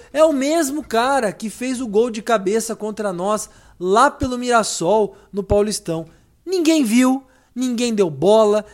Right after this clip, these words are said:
ninguém se preocupou. É óbvio que ele não fez o gol de cabeça,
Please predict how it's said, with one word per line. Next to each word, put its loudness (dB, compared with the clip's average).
ninguém 0
se -6
preocupou. -4
É 0
óbvio 0
que -6
ele -2
não -8
fez -10
o -12
gol -8
de -14
cabeça, 2